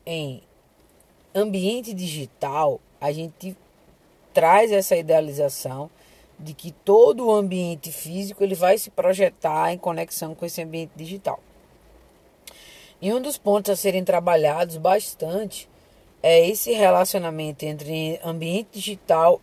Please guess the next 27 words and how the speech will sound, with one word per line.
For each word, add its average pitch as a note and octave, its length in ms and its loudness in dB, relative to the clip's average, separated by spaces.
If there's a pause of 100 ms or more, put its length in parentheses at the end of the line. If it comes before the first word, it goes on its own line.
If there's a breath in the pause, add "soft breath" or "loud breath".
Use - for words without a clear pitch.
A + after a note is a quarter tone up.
e F#3+ 160 -8
negócios, D3+ 800 -4 (400 soft breath)
ambiente F3 500 -6
digital F#3 640 4 (260)
e F3+ 360 -2
marketing. C#3 1400 -4 (920 loud breath)
E A#3+ 220 2
a A#3 160 4
partir B3 440 -2
daí, F3 520 0
a D#3 140 -2
gente E3 320 -10
surge G3+ 600 -8 (140)
com D3+ 160 -8
algumas, C#3+ 720 -8 (160)
algumas D3 400 -8
décadas C3+ 560 -4
atrás, C#3+ 600 -2 (100)
né? C#3 260 -10 (1300 loud breath)
Com E3 300 -6
o - 20 -8
do D#3 180 -8
mais E3+ 320 0
ou F#3 100 4
menos D#3+ 520 -6
o D#3 300 -10
estudioso D#3 800 -10